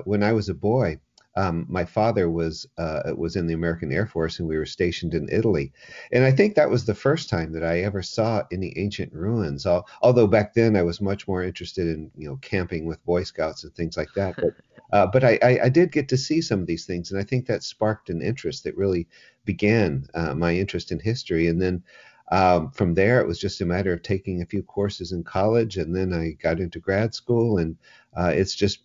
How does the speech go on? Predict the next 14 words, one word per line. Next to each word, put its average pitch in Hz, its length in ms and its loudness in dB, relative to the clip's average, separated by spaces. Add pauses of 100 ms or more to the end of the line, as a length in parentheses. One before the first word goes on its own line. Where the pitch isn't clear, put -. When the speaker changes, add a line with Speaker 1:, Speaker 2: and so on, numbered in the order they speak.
Speaker 1:
it's 104 160 -4
been 113 220 2
wonderful, 131 500 0 (100)
uh, 80 120 -6
since 82 340 -6
then. 95 300 2
It's 71 200 -8
never, 98 420 0
never 110 280 2
gotten 85 300 -2
old 87 420 -2
at 69 100 -10
all. 87 300 -6 (960)
Speaker 2:
Awesome. 113 460 -10